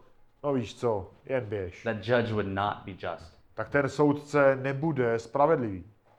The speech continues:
Speaker 2: The consequences and punishment of sin, as we have said, is death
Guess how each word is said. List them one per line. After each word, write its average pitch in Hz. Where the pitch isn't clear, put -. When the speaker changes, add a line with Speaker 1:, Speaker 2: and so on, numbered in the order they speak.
Speaker 2:
The 123
consequences 135
and 110
punishment 113
of 98
sin, 92
as 110
we 110
have 107
said, 101
is 92
death 107